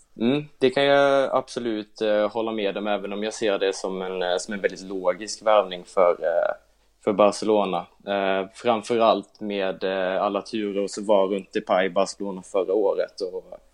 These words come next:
Ronald Koemans förkärlek för, eh, Depay. Men lite som du är inne på så ser jag inte Depay gå in och vara en given kugge i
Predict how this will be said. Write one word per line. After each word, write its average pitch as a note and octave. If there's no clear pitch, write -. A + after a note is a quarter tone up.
Ronald A#2+
Koemans A2
förkärlek G#2+
för, G#2+
eh, G#2
Depay. A2
Men B2+
lite C#3+
som D3+
du C#3
är C#3
inne A2+
på G#2+
så A2
ser A2
jag C3+
inte B2+
Depay A2
gå G#2
in G2
och G2
vara F#2+
en F#2+
given F#2+
kugge F#2+
i F2+